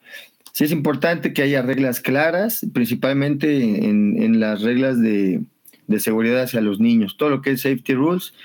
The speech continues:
a los niños que las implementen, cabrón. Para que no se lastimen. Eh, los niños, ya nos dimos cuenta que los combates son súper más peligrosos que los de adultos. Son muy osados. Y lo van a hacer y, lo, y se van a entregar hasta el final.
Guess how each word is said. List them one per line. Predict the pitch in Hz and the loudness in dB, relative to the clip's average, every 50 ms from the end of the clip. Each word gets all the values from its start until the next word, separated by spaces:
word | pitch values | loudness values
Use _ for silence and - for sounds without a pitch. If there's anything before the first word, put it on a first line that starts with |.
| - - - - _ - | -20 -20 -20 -20 _ -6
a | - 110 110 113 113 113 113 | -4 -2 -2 0 0 0 0
los | 117 117 117 110 | 0 0 2 2
niños | 127 143 160 170 185 185 196 190 - | 2 2 2 2 0 0 0 -2 -4
que | - - 127 117 | -4 -2 0 0
las | 113 110 107 - 117 | 0 0 0 0 0
implementen, | 113 104 104 113 107 104 113 123 135 139 135 131 117 104 | 0 0 0 0 2 2 2 2 0 0 -2 -2 -2 -2
cabrón. | 92 - 80 64 53 - - - _ _ _ _ _ _ _ - | -2 -2 -4 -6 -6 -10 -14 -20 _ _ _ _ _ _ _ -4
Para | - 135 147 | -2 -2 0
que | 143 165 | 0 0
no | 185 202 | 0 0
se | 190 220 | 2 2
lastimen. | 180 156 139 - 180 185 180 160 139 120 107 - - - - - - - _ _ _ _ _ - | 0 0 0 0 0 0 2 2 2 0 -2 -2 -6 -14 -20 -20 -20 -20 _ _ _ _ _ -4
Eh, | - 165 170 170 147 135 | -2 0 0 0 0 2
los | 170 170 160 160 | 2 2 2 2
niños, | 185 220 240 233 220 220 220 196 - | 4 4 6 6 4 4 2 0 2
ya | - 185 190 185 | 2 0 2 2
nos | 180 180 170 151 | 0 0 0 2
dimos | 165 185 190 180 160 139 | 2 2 2 2 0 0
cuenta | - 160 170 165 - 170 | -2 -2 -2 -2 -2 -4
que | 135 147 139 | -2 0 -2
los | 135 127 | -2 -2
combates | - - 135 135 143 151 151 - | -2 0 0 2 2 0 -2 -2
son | - 156 147 | -2 -2 -2
súper | 143 - 143 135 139 - 131 123 120 131 | 0 -2 -2 -2 -2 -2 -2 0 0 0
más | 135 143 151 143 | 0 0 -2 -2
peligrosos | 143 - 165 147 135 127 120 120 123 131 131 143 139 139 | -2 -2 0 2 2 2 2 2 0 0 -2 -2 -4 -2
que | 147 | 0
los | 131 117 104 | 0 0 0
de | 110 107 | 0 0
adultos. | 101 101 - - 123 - - - - 117 95 - | -2 -2 -2 -2 -2 -2 -2 -2 -2 -2 -2 -2
Son | - 123 | -2 0
muy | 135 147 147 151 143 | 2 2 2 2 0
osados. | 135 123 - 120 127 147 165 156 127 107 - - _ _ _ _ _ _ _ _ _ _ _ _ _ _ - | 0 -2 -2 -4 -2 -2 0 -2 -2 -2 -6 -12 _ _ _ _ _ _ _ _ _ _ _ _ _ _ 0
Y | 120 127 | 0 2
lo | 127 135 | 2 2
van | 135 160 175 185 | 2 0 0 0
a | 185 165 | 0 0
hacer | 139 - 156 165 185 180 151 | 0 -2 0 0 0 2 2
y, | 143 | 2
lo, | 123 123 127 120 - | 2 2 0 0 0
y | 131 120 113 | 0 0 0
se | - 120 | 0 -2
van | 113 131 139 160 | -2 0 -2 -2
a | |
entregar | 165 156 135 127 120 139 | -2 -2 -2 -2 0 0
hasta | 143 143 139 135 | -2 -2 -2 -4
el | 117 110 | -2 0
final. | 120 120 131 139 143 131 | 0 0 2 2 0 -2